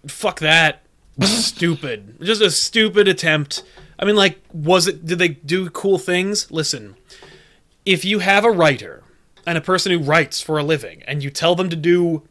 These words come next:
Speaker 1: something, if they are worth their salt, there will be some moments that are really cool and genuine out of it.
Speaker 2: Oh, yeah.
Speaker 1: But even, like, even if you are forcing them to do, to further some dumbass agenda,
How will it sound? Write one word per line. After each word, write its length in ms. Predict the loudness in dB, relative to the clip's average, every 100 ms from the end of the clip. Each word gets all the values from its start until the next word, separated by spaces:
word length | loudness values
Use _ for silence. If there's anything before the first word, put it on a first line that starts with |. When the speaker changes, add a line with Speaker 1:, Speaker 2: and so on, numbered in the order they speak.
| _
Speaker 1:
something, 580 | -6 -6 -6 -10 -20 -20 _ _ _ _ _ _ _ _ _
if 140 | -10 -2
they 360 | 0 0 -2 0
are 140 | 0
worth 280 | 2 0 2
their 140 | 2
salt, 540 | 2 4 4 4 0 -14 -18 -20 -12 -2
there 120 | 2
will 140 | 2
be 320 | 4 4 4 2
some 220 | 0 0
moments 340 | 0 -2 -2
that 100 | -2
are 80 | 0
really 220 | 0 -2
cool 300 | -4 -4 -4
and 80 | -2
genuine 340 | -4 -4 -6
out 100 | -8
of 120 | -10 -12
it. 120 | -16 -20 -8 -2
Speaker 2:
Oh, 120 | 0
yeah. 140 | 2
Speaker 1:
But 220 | 2 0
even, 420 | 2 2 2 -2 -2
like, 260 | 4 4 4
even 280 | 0 0 -2
if 380 | 2 2 0
you 140 | -4 -2
are 80 | -2
forcing 680 | -2 4 6 6 4 0 0
them 200 | 0 0
to 80 | -6
do, 340 | -2 0 0
to 180 | -2 -4
further 400 | 0 2 2 2
some 240 | 0 -4
dumbass 560 | -6 -2 0 0 -2 -4
agenda, 500 | -10 -14 -14 -18